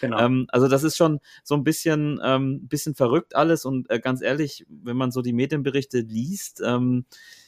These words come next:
Speaker 2: äh, die, auch in Deutschland, äh, da wird ja immer von der Ausgangssperre gern gesprochen, zwanzig Uhr hier, dass die Kneipen dazu machen und die Supermärkte. Es wird davon auch oft gelesen, dass bei euch in der Dining Hall unbedingt Abstand gehalten wird und so.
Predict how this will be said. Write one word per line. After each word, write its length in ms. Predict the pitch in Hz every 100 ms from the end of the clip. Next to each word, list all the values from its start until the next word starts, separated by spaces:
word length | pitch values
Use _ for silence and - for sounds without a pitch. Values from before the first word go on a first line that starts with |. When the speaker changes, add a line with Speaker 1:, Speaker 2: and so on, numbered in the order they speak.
| _ _ -
Speaker 2:
äh, 200 | 85 123 -
die, 120 | -
auch 120 | 127
in 80 | 135
Deutschland, 680 | 120 156 170 170 160 156 -
äh, 120 | 123
da 140 | 127
wird 140 | 127 135
ja 60 |
immer 120 | 131 127
von 140 | 123
der 80 | 107
Ausgangssperre 640 | 139 - 143 - 131 135
gern 280 | 123 131 131
gesprochen, 420 | 123 - 131 127
zwanzig 400 | 123 131 123 117
Uhr 180 | 113 139
hier, 220 | 135 131
dass 160 | 123 117
die 120 | 120
Kneipen 360 | - 123 131 127
dazu 240 | 120 -
machen 260 | 123 123 123
und 80 | 113
die 60 |
Supermärkte. 640 | 110 127 127 120 120 - 117
Es 160 | 113
wird 120 | 120
davon 340 | 117 120 123 117
auch 200 | - -
oft 240 | 135 -
gelesen, 340 | 127 123 143 139
dass 160 | 123
bei 80 | -
euch 200 | 123 131
in 60 | 123
der 80 |
Dining 380 | 110 117 135 143
Hall 220 | 131 131
unbedingt 420 | 127 156 151 131 -
Abstand 360 | 135 - 135
gehalten 340 | 127 123 120 120
wird 120 | 123
und 100 | 123
so. 200 | 123 123